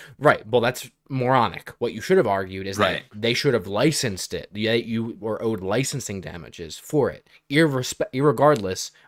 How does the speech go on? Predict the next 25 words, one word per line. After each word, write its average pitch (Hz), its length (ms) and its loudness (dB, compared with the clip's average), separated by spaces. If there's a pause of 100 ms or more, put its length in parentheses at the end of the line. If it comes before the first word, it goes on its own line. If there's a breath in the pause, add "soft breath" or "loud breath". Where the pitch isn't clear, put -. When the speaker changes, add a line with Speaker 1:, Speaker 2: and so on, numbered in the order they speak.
Speaker 1:
of 104 160 -4
sales 110 300 0
from 98 100 -12
the 87 60 -8
actual 92 320 -8
video 82 260 -10
game. - 160 -20 (640 soft breath)
Speaker 2:
Right. - 120 -6
Speaker 1:
That 117 260 4
is 113 140 -2
what 104 240 -6
you 95 80 -8
should 95 180 -6
have 92 100 -8
stood 92 220 -6
on 78 160 -14 (180)
instead, - 400 -14 (260 soft breath)
because 101 280 -4
thirty-seven 160 400 0
hundred 120 160 0
dollars 98 320 0
is 90 120 -12
laughable. 95 480 -6 (760)
Okay. 113 140 0
Speaker 2:
Right. 85 180 0